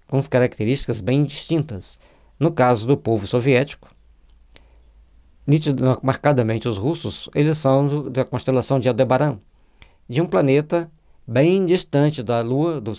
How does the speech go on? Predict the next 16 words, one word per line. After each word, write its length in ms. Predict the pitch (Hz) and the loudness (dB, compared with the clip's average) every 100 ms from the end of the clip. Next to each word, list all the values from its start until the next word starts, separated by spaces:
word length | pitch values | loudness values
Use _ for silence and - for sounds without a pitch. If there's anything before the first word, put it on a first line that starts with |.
| - - | -10 -12
do 100 | 107 | -4
Sol 240 | 123 120 | 0 0
central 400 | - 113 - 120 | 0 -6 -2 -2
deles, 360 | 110 135 156 123 | 0 -2 -2 -2
da, 240 | 110 101 | -2 -2
da 120 | 101 | -6
estrela 300 | 107 120 110 | -6 -6 -6
central 520 | 107 123 110 123 180 - - | -4 -6 -2 -2 -2 -8 -10
de 140 | 113 | -6
Aldebaran, 480 | 107 104 117 123 190 - - _ _ _ - | -4 -2 -2 -2 -4 -8 -20 _ _ _ -2
onde 200 | 139 165 | 0 2
a 40 | |
temperatura 520 | 160 156 143 127 143 131 | 0 0 2 0 0 0
é 40 | |
bem 160 | 117 151 | 0 0
baixa. 400 | 117 107 - | -2 -4 -12